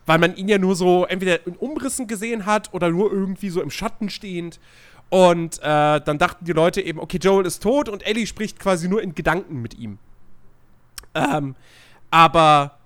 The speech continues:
sein Name wird zwar jetzt hier nicht erwähnt, aber es gibt ja am Anfang diese Szene vor dem Tanz, äh, wo dieser Jesse, äh, zu ihr an die Bar kommt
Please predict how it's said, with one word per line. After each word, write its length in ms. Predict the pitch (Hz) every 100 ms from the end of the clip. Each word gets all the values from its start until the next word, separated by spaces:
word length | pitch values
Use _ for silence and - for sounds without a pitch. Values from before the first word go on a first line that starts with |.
| _ -
sein 220 | 156 151
Name 320 | 208 311 233
wird 120 | 170
zwar 120 | - 160
jetzt 240 | 165 -
hier 400 | - 269 151 117 -
nicht 280 | 170 - -
erwähnt, 540 | 123 214 165 190 - - - -
aber 140 | 175
es 100 | 170
gibt 160 | 254 214
ja 80 | 175
am 80 |
Anfang 420 | - 226 - 175 147
diese 220 | 139 139
Szene 280 | - 131 131
vor 200 | - 220
dem 140 | 147
Tanz, 480 | 170 190 170 185 - - - -
äh, 220 | 151 151 143
wo 60 |
dieser 280 | 135 131 135
Jesse, 440 | 175 233 - 120 - _ _ _ _ -
äh, 320 | 143 131 123
zu 180 | - 185
ihr 280 | 160 143 139 131 - -
an 100 | 143
die 80 |
Bar 220 | 135 165 208
kommt 400 | 143 131 196